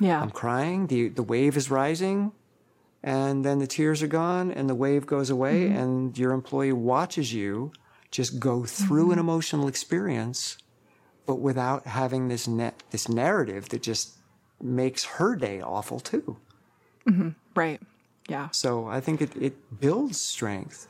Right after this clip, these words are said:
Speaker 2: to model going
Speaker 1: Mm-hmm.
Speaker 2: through an emotional experience and coming out the other side like, "Okay,
Speaker 1: Mm-hmm.
Speaker 2: all right, here we are.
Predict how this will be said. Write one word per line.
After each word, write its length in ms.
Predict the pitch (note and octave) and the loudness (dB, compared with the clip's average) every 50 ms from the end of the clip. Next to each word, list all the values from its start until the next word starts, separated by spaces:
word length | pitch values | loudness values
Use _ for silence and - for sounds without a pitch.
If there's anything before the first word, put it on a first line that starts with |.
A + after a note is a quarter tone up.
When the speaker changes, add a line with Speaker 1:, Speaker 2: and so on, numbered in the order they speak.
| - - - | -18 -10 -6
Speaker 2:
to 200 | B2+ A2+ G#2+ G#2 | -6 -4 -4 -4
model 640 | G#2+ A2+ B2 B2 B2 B2 B2 B2 B2 A2+ G#2 G#2+ | -2 0 0 2 2 2 2 2 0 0 0 -2
going 300 | A2 F#3+ - B2 - - | -2 0 2 2 4 2
Speaker 1:
Mm-hmm. 80 | G2+ G2+ | 2 2
Speaker 2:
through 160 | - C#3+ C3 B2 | 2 2 2 2
an 80 | A#2+ | 2
emotional 380 | A#2 A#2 A#2 A2+ - - A#2 A2+ | 0 0 0 -2 -2 -4 -4 -4
experience 420 | - - - C#3+ C#3+ C#3 C3 - | -4 -4 0 0 2 2 0 0
and 100 | C3+ C3 | -2 -2
coming 240 | - D#3 D3+ D3+ C#3+ | -2 0 0 0 0
out 140 | C#3+ C#3 C3+ | 0 0 0
the 120 | - C#3 C3 | 0 0 -2
other 100 | A#2+ B2+ | -2 -2
side 320 | - - F3+ G#3 A3+ F#3+ | -2 -2 -2 -2 -2 -2
like, 160 | C3+ A#2+ A#2 - - | -4 -6 -6 -6 -6
"Okay, 420 | - C3 - - G3 G#3 B2+ G2+ - - _ _ _ _ _ _ _ _ _ _ _ _ _ _ _ _ _ _ _ - | -6 -6 -4 -6 -6 -6 -8 -10 -14 -18 _ _ _ _ _ _ _ _ _ _ _ _ _ _ _ _ _ _ _ 2
Speaker 1:
Mm-hmm. 120 | G#3+ F#3+ | 4 6
Speaker 2:
all 60 | F#3 | 6
right, 160 | F#3+ G3 F#3+ D3+ | 6 4 2 0
here 160 | A2 A#2 A#2+ | -2 -2 -2
we 100 | C3 D3+ | -2 -2
are. 220 | E3+ F#3+ D#3 A#2+ | -2 -4 -8 -10